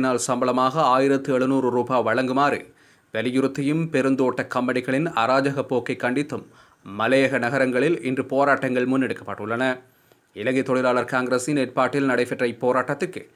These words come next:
சிவில் அமைப்புகள் மற்றும் நகர வர்த்தகர்கள் தரப்பில் இருந்தும் பேராதரவு வழங்கப்பட்டுள்ளது. சிவில் அமைப்புகள் மற்றும் நகர வர்த்தகர்கள் தரப்பிலிருந்தும் பேராதரவு வழங்கப்பட்டது. கண்டி மாவட்ட நாடாளுமன்ற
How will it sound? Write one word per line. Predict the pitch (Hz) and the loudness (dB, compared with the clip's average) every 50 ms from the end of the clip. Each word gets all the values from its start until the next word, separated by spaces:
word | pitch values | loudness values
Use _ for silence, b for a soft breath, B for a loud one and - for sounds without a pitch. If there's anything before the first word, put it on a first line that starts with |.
| b b b b b b - | b b b b b b -10
சிவில் | - - - 135 131 135 135 123 | -6 -2 0 2 2 4 4 4
அமைப்புகள் | 123 131 123 - - - 156 151 131 | 4 2 0 -2 -2 -2 0 2 2
மற்றும் | 123 - - - 147 147 135 120 | 0 0 0 0 2 2 2 2
நகர | 117 110 143 135 131 113 113 | 0 0 0 0 0 0 0
வர்த்தகர்கள் | 117 117 - 135 131 120 131 127 120 - | -2 -2 -2 -4 -2 -2 -2 -2 -2 0
தரப்பில் | 127 120 123 123 - 156 143 139 | 0 0 0 -2 -2 -2 0 0
இருந்தும் | 135 131 127 127 147 147 165 156 160 | 0 0 0 0 0 -2 -2 -4 -2
பேராதரவு | - 135 135 139 139 135 131 123 127 131 127 123 127 131 151 160 160 - - _ _ - | 0 2 4 4 6 6 4 4 4 2 0 0 0 0 -2 -2 -2 -6 -12 _ _ -2
வழங்கப்பட்டுள்ளது. | 143 139 131 113 107 - 95 - 98 98 107 110 131 131 131 - - - _ _ _ - - - | -2 -2 -2 -2 -6 -8 -10 -10 -8 -6 -4 -2 -2 -4 -4 -6 -10 -18 _ _ _ -8 -4 0
சிவில் | 175 170 165 226 226 190 | 2 4 4 6 4 4
அமைப்புகள் | 175 170 160 165 170 165 - 165 147 147 | 4 2 0 0 -2 0 0 2 2 2
மற்றும் | 139 143 - 180 185 170 131 | 0 0 -2 -2 0 2 2
நகர | 123 120 151 151 147 156 151 143 117 113 | 2 2 2 2 0 2 0 0 0 0
வர்த்தகர்கள் | 123 123 120 - 165 151 151 135 127 131 120 - | 0 0 0 -2 -2 0 0 0 -2 -2 -2 0
தரப்பிலிருந்தும் | 135 131 135 139 - 135 123 131 139 156 165 127 - - - _ _ _ _ - | 0 0 0 -2 -2 -2 0 0 0 0 0 -2 -4 -6 -12 _ _ _ _ 0
பேராதரவு | 143 160 165 151 135 123 120 123 120 117 135 156 131 135 | 2 2 4 2 2 2 2 0 0 0 0 0 2 0
வழங்கப்பட்டது. | 139 143 127 - - - - - 101 120 127 127 131 - - _ _ _ _ _ _ _ _ _ _ B B B B B B B B _ - | 0 0 -2 -6 -8 -10 -10 -6 -4 -4 -4 -4 -4 -8 -14 _ _ _ _ _ _ _ _ _ _ B B B B B B B B _ 2
கண்டி | 160 147 160 190 226 214 | 2 4 4 4 4 4
மாவட்ட | 214 214 196 196 190 - 180 | 4 4 4 2 2 2 2
நாடாளுமன்ற | 156 147 143 147 147 147 143 143 131 | 4 4 6 6 6 4 4 4 2